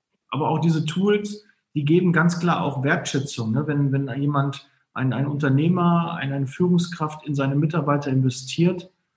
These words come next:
ähm, heißt es auch, ist es auch eine Form der Wertschätzung und gibt ihm die Anerkennung.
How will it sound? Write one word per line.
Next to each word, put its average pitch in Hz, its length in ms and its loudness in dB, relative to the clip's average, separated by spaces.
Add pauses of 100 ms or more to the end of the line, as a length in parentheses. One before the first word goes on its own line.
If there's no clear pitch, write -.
(180)
ähm, 139 300 0
heißt 151 240 0
es - 140 -6
auch, 151 460 -2
ist - 180 -6
es 135 100 -8
auch 143 260 -4
eine 147 240 -2
Form 151 300 -4
der 139 160 4
Wertschätzung 180 800 -2
und 143 160 -10
gibt 156 220 -8
ihm 151 80 0
die 143 120 0
Anerkennung. 175 800 2